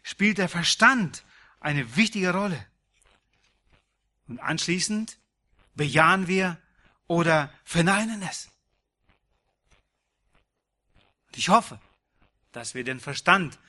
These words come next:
wirklich gebrauchen dabei. Wenn dein Verstand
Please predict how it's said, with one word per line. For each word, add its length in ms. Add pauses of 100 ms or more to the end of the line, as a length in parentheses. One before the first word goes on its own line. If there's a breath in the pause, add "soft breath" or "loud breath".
(260 soft breath)
wirklich 640 (160)
gebrauchen 500
dabei. 240 (1300 loud breath)
Wenn 280
dein 180
Verstand 600